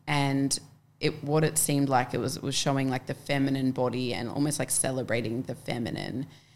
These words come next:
And the message that I felt and got is, like, I need to tap into my feminine, because by nature,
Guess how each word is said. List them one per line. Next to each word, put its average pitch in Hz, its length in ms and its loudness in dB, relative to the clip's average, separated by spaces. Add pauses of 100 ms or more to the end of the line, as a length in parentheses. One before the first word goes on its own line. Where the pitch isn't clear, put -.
(220)
And 131 580 2 (360)
the 143 120 -4
message 135 640 2
that - 220 -2
I 135 140 2
felt - 440 4
and 131 140 -2
got 165 180 4
is, 123 200 -4
like, 123 220 -2
I 147 100 0
need 147 200 0
to - 80 -8
tap - 320 -4
into 131 240 -2
my 113 140 0
feminine, - 720 0 (560)
because 156 300 -2
by 139 160 2
nature, 135 880 0